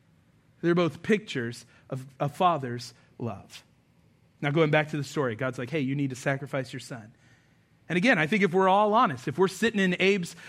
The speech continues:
sandals right now, I think we'd all be like, "I'm not gonna do it." I'm gonna call in sick tomorrow. I'm gonna drag this out. I'm gonna postpone this in my life. God, I'm kinda looking at my calendar right now, and it looks like I'm a little busy. Like,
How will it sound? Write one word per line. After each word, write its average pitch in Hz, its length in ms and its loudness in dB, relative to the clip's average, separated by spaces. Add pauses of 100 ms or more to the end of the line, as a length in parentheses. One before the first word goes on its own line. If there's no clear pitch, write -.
sandals 214 480 2
right 190 180 4
now, 220 200 2
I 156 80 2
think 196 240 -2
we'd 214 140 6
all 196 140 4
be 196 160 2
like, 180 300 4 (180)
"I'm 208 280 6
not 208 160 2
gonna 220 160 2
do 294 180 0
it." - 320 -8 (920)
I'm 220 80 8
gonna 233 140 4
call 226 320 4
in 247 120 4
sick - 260 0
tomorrow. 233 220 6
I'm 185 80 4
gonna 208 140 4
drag 226 360 6
this 247 140 0
out. 285 180 6
I'm 208 100 2
gonna 220 120 2
postpone 269 720 4
this 156 340 -4 (220)
in 220 140 6
my 214 160 6
life. 185 600 0
God, 254 280 6
I'm 214 100 2
kinda 240 200 6
looking 247 260 4
at 262 80 6
my 247 160 6
calendar 262 480 4
right 262 220 4
now, 269 260 4
and 247 80 4
it 196 40 4
looks 302 260 0
like 339 180 0
I'm 294 160 4
a 262 40 2
little 254 240 4
busy. 170 480 2
Like, 147 240 4